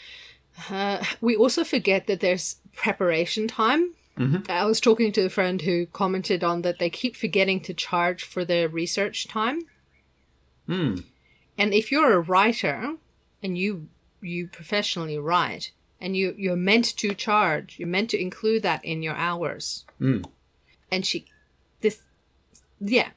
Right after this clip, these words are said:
Speaker 1: So this keeps getting forgotten. And it's because they forget to value that this is, you are actually doing something right now. You are
Speaker 2: Mm.
Speaker 1: doing the thing. Like, if you, for, for the podcast, for example, if you are updating, you're like, "Oh, look, I need to edit the podcast.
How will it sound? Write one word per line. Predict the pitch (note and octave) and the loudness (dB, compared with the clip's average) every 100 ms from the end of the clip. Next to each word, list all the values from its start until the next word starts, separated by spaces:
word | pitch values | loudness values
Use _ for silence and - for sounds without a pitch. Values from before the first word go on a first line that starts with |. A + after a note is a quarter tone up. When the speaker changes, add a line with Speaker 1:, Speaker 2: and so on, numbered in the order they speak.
| _ _ | _ _
Speaker 1:
So | - G#3 | -8 0
this | A3+ | 0
keeps | - - - | 0 -4 2
getting | A3 G3+ | 4 4
forgotten. | G#3 A3+ D#3+ - F3 - _ - - - _ | 0 0 -2 -6 -14 -20 _ -20 -20 -20 _
And | G3+ G#3 | 0 2
it's | G#3 - | 2 2
because | - G#3 A3+ G#3 F3+ | -2 0 4 2 4
they | F#3+ | 0
forget | - F#3 A3+ G#3 | 0 2 4 4
to | - F#3+ | 0 -4
value | F3 A3 B3+ A3+ F3+ E3 E3+ | 2 4 4 4 2 0 -2
that | F3 E3+ | -4 -2
this | G#3 A3 | -2 0
is, | G#3+ F#3+ | -2 -4
you | G3 G3 G3 | -4 2 4
are | G3 F#3+ | 4 2
actually | G3 - A3+ G3+ | -2 0 0 2
doing | D#3+ A3+ B3 G3 | 2 4 4 2
something | - E3 D#3 D#3 | 0 -4 -4 -6
right | D#3 D#3+ - | -4 -4 -6
now. | D3 - | -12 -12
You | D#3 F3+ F#3 | -8 -2 2
are | |
Speaker 2:
Mm. | F3+ | 2
Speaker 1:
doing | E3 G3+ A3 F#3+ | 2 4 2 2
the | F3 | -2
thing. | G#3 D#3+ - - - - | 0 -2 -4 -16 -16 -2
Like, | A3+ - | -2 2
if | B3 B3 | 0 0
you, | C4 C4 B3 G#3+ _ - - | -2 0 0 -2 _ -20 -8
for, | E3 - | -8 -6
for | - | -6
the | D#3 | -6
podcast, | - D3 - F3 A3 - | -6 -10 -8 -8 -8 -8
for | D#3+ | -8
example, | D3+ D3 D#3 G#3 G3 | -8 -8 -6 -6 -2
if | C#4 - | -2 2
you | D#4+ | 4
are | G3 | 4
updating, | - A#3 - A3 G#3+ G#3 | 2 0 4 6 6 4
you're | A3 A3 | 6 6
like, | G#3+ G#3+ | 6 2
"Oh, | C4+ | 0
look, | C4+ - | 0 -2
I | A3 | 2
need | A#3+ | 2
to | - | 4
edit | G3+ G3 | 4 2
the | F3+ | 0
podcast. | - F3+ - F#3 F3 E3+ - | -2 -4 0 0 0 0 -8